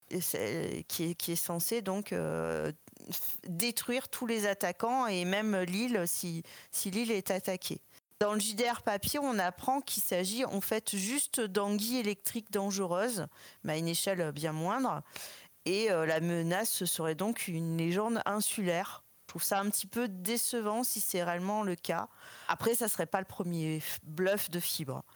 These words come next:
L'objet à récupérer, apparemment, c'était une épée un peu nulle, hein, <laughs> mais qui appartiendrait à la famille Tréherne, encore, euh, d'après le livre.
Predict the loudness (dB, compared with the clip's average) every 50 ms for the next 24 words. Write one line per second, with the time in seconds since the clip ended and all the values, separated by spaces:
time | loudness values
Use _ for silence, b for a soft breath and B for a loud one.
0 | b b _ _ -8 -4 -2 0 2 2 2 2 2 2 2 2 2 2 0 0
1 | -2 -4 -4 0 2 2 2 4 4 2 2 2 2 2 2 0 0 0 2 2
2 | 2 2 2 2 2 2 0 0 -2 -2 -2 -2 -2 -2 -2 0 2 2 2 2
3 | 0 0 0 2 2 0 0 0 2 2 4 4 4 4 4 2 2 0 -2 -4
4 | -6 -6 -6 -6 -6 -6 -12 -6 -2 0 2 2 0 0 0 0 2 2 2 0
5 | 0 0 -2 -2 -2 -2 0 0 2 2 2 2 2 2 2 2 2 2 2 0
6 | -2 0 0 0 0 0 0 0 0 0 -2 -2 0 0 2 2 2 0 0 0
7 | 0 0 -2 -4 -6 -10 -18 -20 -20 -20 -16 -14 -14 -16 _ _ _ _ -20 -20
8 | -20 -20 _ _ 0 0 2 0 0 0 2 2 2 2 2 2 2 0 0 0
9 | 0 0 0 0 2 2 0 0 0 -2 -2 0 0 0 0 0 -2 -2 -4 -6
10 | -6